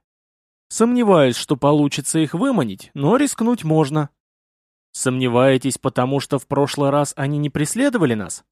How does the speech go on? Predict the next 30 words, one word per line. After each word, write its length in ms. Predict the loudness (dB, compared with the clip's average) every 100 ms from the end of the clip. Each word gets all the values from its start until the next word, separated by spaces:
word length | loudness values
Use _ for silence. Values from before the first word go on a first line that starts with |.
| _ _ _
"Да". 300 | -6 -4 -4 -8 _ _ _ _ _ 0
"Это 260 | 2 2
потому 420 | 0 2 2 2 0
что 200 | 0 0
врезали 500 | 2 2 2 2 2
мы 220 | 2 2
им 100 | 2
тогда 440 | 2 2 2 2
хорошо, 640 | 2 0 0 0 -4 -8 -12 _ _ _ -2
и 140 | 0
видно 380 | 2 2 2 2
было, 280 | 2 2 2
как 340 | 4 2 2
нас 240 | 0 0 0
много. 500 | 0 2 0 -4 -10 _ _ _ -2
А 140 | 0
дружинников 680 | 4 4 4 2 0 -2 -4
с 100 | -2
латниками 560 | 0 0 0 -4 -2 0
не 180 | 0 0
испугаются. 760 | -2 0 2 4 2 -2 -10 -16 _ _ _ _ _ _
И 100 | 0
расстреляют 760 | 2 0 -2 -2 2 2 2 2
из 120 | 0
арбалетов. 640 | 0 0 0 -2 -6 -14 _ _ _ _ _ _ _
Ну, 240 | -4 -2 0
наши 420 | 2 0 0 -2
не 120 | -2
увольни 500 | 0 2 2 2 2
деревенские. 840 | 2 2 2 0 -4 -10 -16 -20